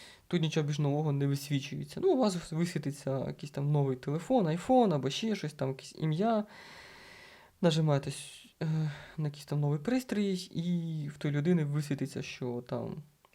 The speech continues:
запрос на отримання файлу. Він його підтверджує, і файл скидується, там декілька файлів і так далі. Нічого важкого нема, так само скидується на MacBook, iMac,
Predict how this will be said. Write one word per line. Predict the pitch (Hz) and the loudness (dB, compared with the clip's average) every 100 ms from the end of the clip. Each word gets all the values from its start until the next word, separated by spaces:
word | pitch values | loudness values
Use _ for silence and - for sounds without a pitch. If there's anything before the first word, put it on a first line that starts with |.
| 147 | -2
запрос | 139 147 160 233 | -2 2 0 0
на | 139 131 | -4 -4
отримання | - - 139 131 123 | -4 0 0 0 -2
файлу. | 143 - 139 127 - - _ - - | -4 -2 0 -2 -8 -14 _ -20 -6
Він | 151 135 | -2 0
його | 147 | -2
підтверджує, | 127 151 - 233 214 196 185 | -4 -6 0 2 2 2 2
і | 185 349 294 | 2 0 0
файл | 180 165 160 | 2 4 4
скидується, | 143 - 143 139 135 127 | 0 -4 -2 2 0 -2
там | - 127 | -8 -2
декілька | 156 185 147 147 | 2 2 0 -6
файлів | - 131 131 - | -2 -2 0 -4
і | |
так | - 123 | -6 -6
далі. | 123 127 - | -6 -6 0
Нічого | 180 254 220 | 2 4 4
важкого | 170 - 147 | 2 2 0
нема, | 127 127 | 0 0
так | 170 | -2
само | 175 147 143 | 0 0 0
скидується | - 143 135 139 | -2 -2 -2 -2
на | 135 131 131 - - - - - _ _ | -2 -2 -4 -8 -20 -20 -20 -20 _ _
MacBook, | 143 156 214 262 247 220 - - - - - | -4 -4 2 4 6 4 -4 -14 -18 -16 -4
iMac, | 139 139 196 208 196 | 0 2 4 4 2